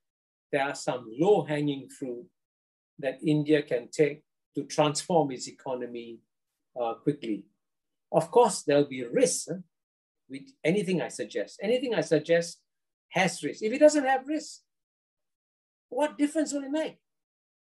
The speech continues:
It must have risk. It must be difficult. And so, but there are three steps, I think, where India can make calculated risks and therefore transform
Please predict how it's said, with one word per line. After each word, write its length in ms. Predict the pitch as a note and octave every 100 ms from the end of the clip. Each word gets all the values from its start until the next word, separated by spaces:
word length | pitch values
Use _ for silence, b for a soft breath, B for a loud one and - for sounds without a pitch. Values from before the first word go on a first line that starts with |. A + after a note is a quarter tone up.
| _ _
It 140 | - C4+
must 240 | F#4 -
have 200 | G3 -
risk. 380 | A#2+ - - - _ _ _ _ _ _ _ -
It 160 | B3+
must 280 | D#4 E4+ -
be 120 | C4
difficult. 500 | F#3 D#3 D#3 - - _ _ _ _ _ _ _ _ _
And 140 | F#3 E3+
so, 180 | C#4+ C#4+
but 200 | G#3 F#3+
there 120 | F#3+
are 40 |
three 280 | - C#4+ D4+
steps, 440 | D4 - F3 E3
I 140 | D#3+ D#3+
think, 480 | - G3 D#3 D3 F#3 _ _ _ _ _ _
where 180 | E3+ E3
India 360 | D#3+ F#3+ F#3+ G3
can 180 | E3+ D3+
make 220 | D3 - -
calculated 680 | A3+ C4+ B3+ G3+ - E3 -
risks 520 | A2 C#3+ - - - _ _ _ _ _ _
and 200 | E3+ D3+
therefore 440 | D3+ D#3+ - G3 F#3+
transform 920 | - C3+ C#3+ - - - - D3